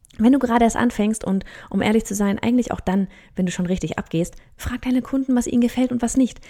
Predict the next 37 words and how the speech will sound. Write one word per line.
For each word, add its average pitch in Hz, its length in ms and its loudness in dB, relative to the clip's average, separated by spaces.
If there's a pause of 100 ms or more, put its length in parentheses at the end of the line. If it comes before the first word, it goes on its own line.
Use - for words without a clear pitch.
(160)
Vereinbare 233 500 2
kurze 233 260 0
Telefonate 220 600 0
mit 175 160 -4
ihnen. 156 160 -6
Lerne 202 340 4
sie 226 180 4
und 226 80 2
ihre 202 160 0
Herausforderungen 202 680 0
kennen. 196 300 -2 (280)
Ihr 220 140 4
Erlebnis 208 580 0
mit 190 160 -2
dir 220 320 2 (140)
als 180 140 -4
dein 190 260 -2
Unterne-, 196 340 -2
als 190 120 -6
das 185 120 -4
Unternehmen. 202 580 0 (340)
Ja, 180 140 -4
le-, 196 280 -2
lerne 196 280 -2
auch 190 100 -8
da 214 140 -4
ihre 202 200 -2
Herausforderungen 175 840 -4
und 170 240 -8
Glücksmomente 185 600 0
kennen. - 260 -4 (280)
Ja, 180 60 -4
damit 208 240 0
dein 202 160 0
Unternehmen 202 340 -2
den 185 120 -6
größten 190 560 -4